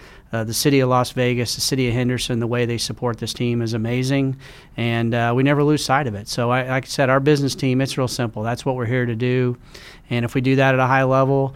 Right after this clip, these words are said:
then we're doing everything we can to make sure that the guys on the ice have the best opportunity to be successful, and, and that's what we're, uh, focused on every single day.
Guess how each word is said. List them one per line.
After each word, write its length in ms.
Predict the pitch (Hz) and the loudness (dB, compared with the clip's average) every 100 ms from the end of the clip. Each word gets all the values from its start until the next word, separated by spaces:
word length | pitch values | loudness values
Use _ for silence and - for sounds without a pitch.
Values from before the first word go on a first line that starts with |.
| - - - | -12 -20 -6
then 180 | 131 123 | -2 0
we're 80 | 123 | 2
doing 280 | 127 127 127 | 2 2 2
everything 360 | 127 117 127 | 0 -2 -2
we 100 | 120 | -2
can 300 | 120 127 123 | -2 -2 0
to 40 | 120 | 0
make 200 | 120 120 | -2 -4
sure 200 | - 120 | -4 -2
that 140 | 113 | -4
the 80 | 117 | -4
guys 320 | 120 120 113 | -2 -2 0
on 160 | 120 120 | -2 0
the 140 | 120 | 0
ice 260 | 117 117 - | -2 -4 -2
have 160 | 120 | -4
the 80 | 110 | -2
best 300 | 110 117 - | -4 -4 -2
opportunity 520 | 117 113 - 120 117 | -4 -4 -6 -4 -2
to 40 | 110 | -2
be 120 | 117 | -4
successful, 840 | - 117 - 117 - - 139 143 | -6 -8 -6 -6 -6 -8 -6 -4
and, 160 | 120 110 | -6 -6
and 120 | 117 | -6
that's 220 | 120 - | -8 -6
what 120 | 123 | -6
we're, 280 | 120 123 123 | -4 -4 -2
uh, 140 | 123 117 | -2 -2
focused 420 | 135 127 113 - | -2 -2 -4 -4
on 180 | 117 117 | -4 -2
every 200 | 117 117 | -4 -4
single 280 | 131 120 | -4 -4
day. 300 | 113 120 131 | -4 -6 -8